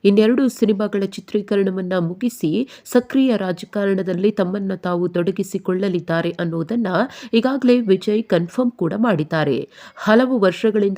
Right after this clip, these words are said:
ತನ್ನದೇ ಸಂಘಟನೆಯನ್ನ ಮಾಡ್ಕೊಂಡು ಜನಸೇವೆಯನ್ನ ಮಾಡ್ತಾ ಇದ್ದ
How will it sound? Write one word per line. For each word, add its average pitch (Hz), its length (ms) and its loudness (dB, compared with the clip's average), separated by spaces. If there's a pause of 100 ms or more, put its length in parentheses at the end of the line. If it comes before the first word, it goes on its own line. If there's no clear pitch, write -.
ತನ್ನದೇ 196 400 -4
ಸಂಘಟನೆಯನ್ನ 190 760 -4
ಮಾಡ್ಕೊಂಡು 170 500 -2
ಜನಸೇವೆಯನ್ನ 196 800 -2
ಮಾಡ್ತಾ 165 400 -4
ಇದ್ದ 156 200 0